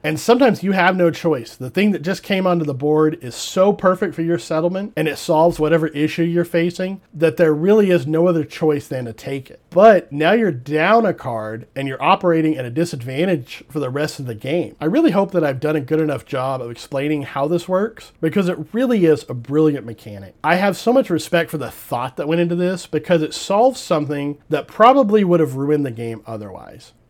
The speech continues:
In a game that runs this tight, where you're just desperately trying to get the cards and tiles that can allow you to build some sort of a functioning settlement that'll score you points,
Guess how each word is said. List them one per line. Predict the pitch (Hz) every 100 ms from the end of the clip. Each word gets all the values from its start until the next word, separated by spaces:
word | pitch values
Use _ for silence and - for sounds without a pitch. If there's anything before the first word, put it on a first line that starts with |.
| -
In | 165
a | 151
game | 156 226
that | 254 -
runs | 185 180 131
this | - 135 165 -
tight, | - 143 131 165 - -
where | 151
you're | 151 135
just | 185 208 - _ _
desperately | - 165 165 - 185 127 127 110
trying | 156 147
to | 143
get | 156 156
the | 139
cards | - 131 139 143 135
and | 120
tiles | - 127 131 139 147 151 -
that | 160 156
can | 151
allow | 139 143
you | 160
to | 151
build | 147 139 113
some | - 139 156
sort | 170 165
of | 151
a | -
functioning | - 143 151 156 147 131
settlement | - 131 135 156 151
that'll | 135 123
score | - 143 139
you | 131
points, | - 131 139 - -